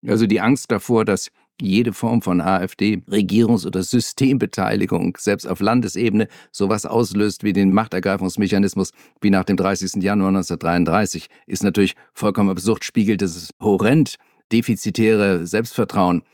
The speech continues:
derjenigen, die sich als Demokraten bezeichnen. Man muss ja mal sehen, die A-F-D-Verbotsdiskussion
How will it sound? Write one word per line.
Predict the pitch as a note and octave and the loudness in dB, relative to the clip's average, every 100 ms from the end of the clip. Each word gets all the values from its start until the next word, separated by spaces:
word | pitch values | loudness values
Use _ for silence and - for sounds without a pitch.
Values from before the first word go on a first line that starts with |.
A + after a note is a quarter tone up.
| _ _ | _ _
derjenigen, | A2 A#2+ B2 A#2+ A#2 G#2+ | 0 2 4 4 2 2
die | |
sich | G#2+ G2 F2 | -2 -2 -4
als | F2+ | -4
Demokraten | G#2+ G2+ F2+ A2 C3 - | 0 0 2 0 0 0
bezeichnen. | F#2+ - F2 D#2+ - D#2 | -2 -2 -2 -2 -2 -2
Man | F#2 G2 | 0 2
muss | B2 | 0
ja | A2+ | 0
mal | G2+ F#2 - | 0 0 -4
sehen, | F#2+ A#2 B2+ - _ _ - | -4 0 0 -2 _ _ 0
die | G2+ G2 - | 2 2 0
A-F-D-Verbotsdiskussion | - G#2 G2 G2+ B2 A#2+ F#2+ G2+ D3 - B2 - A2+ - G2+ | -2 -2 -2 0 0 0 0 0 -2 -2 -6 -4 -2 2 2